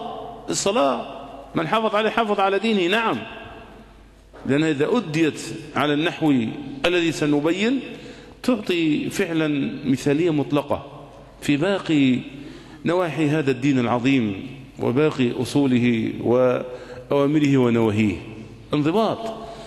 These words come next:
"ومن ضيعها كان لما سواها أضيع". هذا كلام في الحقيقة مدخل مهم جدًا، جدًا، جدًا. الصلاة لماذا يا إخواني؟ لماذا أخذت الصلاة هذه المكانة العظيمة حتى سمعنا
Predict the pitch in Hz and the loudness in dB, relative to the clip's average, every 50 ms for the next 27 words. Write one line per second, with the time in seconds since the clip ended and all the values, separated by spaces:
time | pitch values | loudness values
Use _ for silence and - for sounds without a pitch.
0 | - - - - - 208 226 247 240 233 208 190 190 180 175 170 165 156 165 165 | -18 -20 -18 -2 0 2 2 4 4 4 4 4 4 4 4 4 4 4 2 2
1 | 185 208 240 226 - 311 277 247 240 233 240 233 233 226 202 - 214 202 196 190 | 2 2 2 2 4 4 4 6 4 4 4 4 4 2 2 2 4 4 4 4
2 | 170 147 - - 170 135 131 123 107 - - - - - - - - - - - | 4 2 2 2 2 4 4 2 2 2 0 -6 -10 -12 -14 -14 -16 -18 -18 -18
3 | - - - - - - - - - - - - - - - - - - - - | -20 -20 -20 -20 -20 -20 -20 -20 -20 -20 -20 -20 -20 -20 -20 -20 -20 -20 -20 -20
4 | - - - - 139 139 139 139 - 143 143 165 175 - 147 151 123 117 131 131 | -20 -20 -4 -2 0 0 0 0 0 0 0 0 -2 -2 -4 -4 -4 -4 -2 -2
5 | 165 160 - 147 139 147 165 160 - - 135 123 120 127 143 147 139 123 135 143 | -2 -2 0 0 0 0 0 -2 -2 -2 0 2 2 2 2 2 2 2 0 0
6 | 139 127 120 123 123 120 113 104 117 123 117 104 101 98 90 90 95 92 85 87 | -2 -2 -2 0 2 2 2 0 0 -2 -2 -2 -4 -4 -4 -4 -6 -6 -6 -6
7 | 85 85 87 - - - - - - - - - - - - 156 139 - - 202 | -8 -8 -8 -8 -14 -20 -20 -20 -20 -20 -20 -20 -6 -4 -4 -4 -2 -2 -2 0
8 | 226 240 233 214 202 196 202 196 175 180 170 165 - 180 175 170 165 156 156 - | 2 2 2 2 2 2 0 0 0 -2 -2 -2 -2 -2 -2 -2 -2 -2 -4 -4
9 | - - - - - - - - - - - - - - - - - - - 135 | -6 -10 -14 -18 -18 -18 -20 -20 -20 -20 -20 -20 -20 -20 -20 -20 -20 -10 -2 0
10 | 143 151 175 202 202 165 170 165 156 151 147 147 - - - - - 190 196 - | 0 2 2 0 0 0 0 0 0 0 0 -2 -4 -6 -10 -4 -4 -2 -2 -2
11 | 190 151 147 - - - 156 156 160 165 151 151 170 156 143 143 131 123 117 113 | -2 -4 -4 -6 -4 -2 0 2 2 2 2 0 0 2 2 2 4 4 2 2
12 | - 151 151 139 131 120 110 107 117 113 127 135 135 131 123 117 117 113 113 - | 0 0 2 2 2 0 0 0 0 2 2 4 4 4 4 4 2 0 -2 -2
13 | - - 156 151 - - - - 135 131 127 127 120 120 - - 131 131 139 147 | -2 -2 -4 -4 -4 -12 -6 0 2 2 4 2 2 0 0 0 2 4 4 4
14 | 135 120 113 104 98 90 85 78 - | 2 2 2 0 0 0 -2 -4 -8